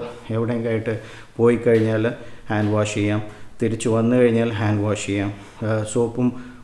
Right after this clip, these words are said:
വാട്ടറും ഇട്ട് ഏക-, ഏകദേശം ഇരുപത് സെക്കൻഡോളം നല്ലോണം hand wash ചെയ്ത് കഴിഞ്ഞാൽ, ആ, നമ്മൾ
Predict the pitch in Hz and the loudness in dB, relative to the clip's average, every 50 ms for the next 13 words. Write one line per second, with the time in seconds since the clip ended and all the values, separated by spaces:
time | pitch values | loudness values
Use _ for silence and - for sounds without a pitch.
0 | - 113 110 117 117 113 117 117 117 113 113 110 - 117 107 107 107 110 110 113 | -2 2 4 4 4 4 4 4 4 4 4 4 4 2 2 2 2 2 2 2
1 | 117 113 117 117 - - 120 117 113 113 110 120 120 120 131 127 131 131 123 127 | 4 4 2 2 0 -2 -2 0 0 0 0 0 2 2 4 4 4 4 2 2
2 | 131 - - - - - 104 101 - 123 113 113 110 113 113 113 113 107 - 113 | 0 -2 -4 -6 -4 -4 -4 -2 0 0 0 0 0 0 0 0 0 -2 -2 -2
3 | 110 110 117 127 127 123 123 123 110 104 110 110 107 107 113 113 113 - 117 113 | -2 0 0 2 2 2 2 2 2 0 0 0 0 0 0 -2 -2 -2 -2 -2
4 | 110 110 107 107 101 104 104 104 107 131 151 - - - - - - - - - | 0 0 0 0 0 0 0 0 -2 -2 -4 -6 -10 -16 -18 -16 -16 -16 -12 -6
5 | 117 113 113 107 107 107 104 110 107 107 107 110 110 113 113 113 117 113 113 113 | -2 0 0 2 2 0 0 0 -2 -2 -2 -2 -2 0 2 2 4 4 4 2
6 | 107 - | 2 0